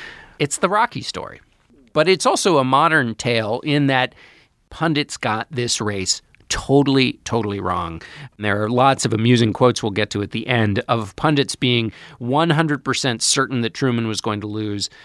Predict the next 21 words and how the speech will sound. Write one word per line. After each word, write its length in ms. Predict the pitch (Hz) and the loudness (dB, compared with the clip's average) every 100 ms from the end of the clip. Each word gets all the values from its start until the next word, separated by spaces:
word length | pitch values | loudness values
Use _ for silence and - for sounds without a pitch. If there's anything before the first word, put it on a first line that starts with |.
| - - | -20 -8
and 280 | 107 104 - | -6 -4 -6
a 80 | 104 | -8
thousand 500 | - 110 110 104 95 | -2 0 0 -2 -4
percent 380 | 95 - 98 - | -4 -4 -6 -6
wrong. 460 | 95 95 92 80 - - - - 151 - _ | -4 -2 -2 -6 -12 -18 -18 -16 -16 -18 _
Here's 220 | 175 208 | 0 0
how 120 | 185 143 | 2 2
bad 280 | 131 123 | 2 2
things 200 | 113 117 | 0 -2
were 160 | 104 101 | -2 -4
for 160 | - 98 | -4 -6
Truman 360 | - 113 95 | -2 -2 -2
going 240 | 92 101 98 | -4 -4 -4
into 160 | 92 | -8
this 160 | 90 - | -10 -8
campaign. 420 | 104 101 98 87 | -8 -6 -6 -6
Truman 300 | - 233 262 | 0 0 2
is 100 | 180 | 2
a 40 | |
gone 260 | 196 226 240 | 2 4 2
goose, 440 | 190 262 294 - | 2 2 4 2